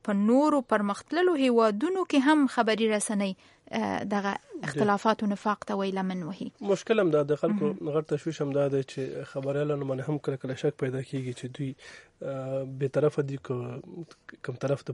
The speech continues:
Speaker 2: پاره دي، که نه؟
Speaker 1: مهم.
Speaker 2: دا م-، نازک ح-، حالت دی. نو موږ به وغواړو چې اوریدونکي چې کله د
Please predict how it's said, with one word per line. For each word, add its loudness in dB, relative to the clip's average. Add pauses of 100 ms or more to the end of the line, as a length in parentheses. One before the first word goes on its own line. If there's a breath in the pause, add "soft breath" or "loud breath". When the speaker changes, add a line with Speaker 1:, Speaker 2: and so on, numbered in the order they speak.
Speaker 2:
پاره -6
دي، -10
که -10
نه؟ -8 (220 loud breath)
Speaker 1:
مهم. 0
Speaker 2:
دا 6
م-، 0 (240)
نازک -2
ح-، -8
حالت 4
دی. 6
نو 4
موږ 2
به 4
وغواړو 2
چې -6
اوریدونکي 0
چې -14
کله -2
د -6